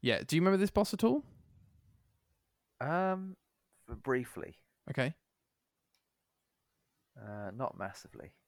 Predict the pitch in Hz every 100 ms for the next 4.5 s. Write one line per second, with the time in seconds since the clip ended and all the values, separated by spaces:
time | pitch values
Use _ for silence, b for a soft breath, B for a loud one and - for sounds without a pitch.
0 | _ _ _ - - - 131 185 226 208
1 | 175 - 165 165 156 143 - 143 127 101
2 | 101 107 - - 92 104 - 123 107 104
3 | 98 - - - 92 87 82 - 82 -
4 | - - - - -